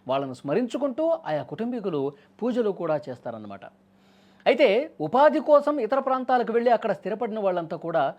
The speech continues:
దీపావళి పండుగకు మాత్రం తప్పకుండా కరీంనగర్కు వస్తారు.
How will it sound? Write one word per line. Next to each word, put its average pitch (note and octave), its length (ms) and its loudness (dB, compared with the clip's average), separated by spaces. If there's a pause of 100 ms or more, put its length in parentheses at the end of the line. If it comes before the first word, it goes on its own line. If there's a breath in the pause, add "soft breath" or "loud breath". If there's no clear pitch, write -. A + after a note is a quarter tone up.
(180 soft breath)
దీపావళి A3 500 -2
పండుగకు D#3+ 460 -8
మాత్రం D3 320 -6 (140)
తప్పకుండా F3 380 -6
కరీంనగర్కు C3+ 520 -10
వస్తారు. G#2+ 260 -18